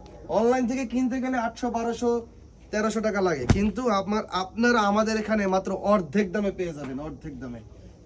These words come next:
ডিজাইনগুলো দেখেন, ডিজাইনগুলো দেখেন, কাপড়টা দেখেন কত সুন্দর, অনেক সফট।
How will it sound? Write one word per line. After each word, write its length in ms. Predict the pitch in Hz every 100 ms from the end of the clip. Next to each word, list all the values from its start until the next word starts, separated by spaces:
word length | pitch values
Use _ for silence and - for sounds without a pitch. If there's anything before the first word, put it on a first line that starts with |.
| 131
ডিজাইনগুলো 500 | 160 170 175 165 151
দেখেন, 300 | 139 120 107 - - - - - - - - - - - - - - - - - - - - - -
ডিজাইনগুলো 440 | 135 165 170 156
দেখেন, 220 | 139 120 101 -
কাপড়টা 440 | - 185 233 - 233
দেখেন 260 | 185 131 107 - - - -
কত 120 | 196 190
সুন্দর, 380 | - 180 143 110 - - - - - - - - - - - - - - - - - -
অনেক 260 | 202 220 226
সফট। 420 | - 214 202 -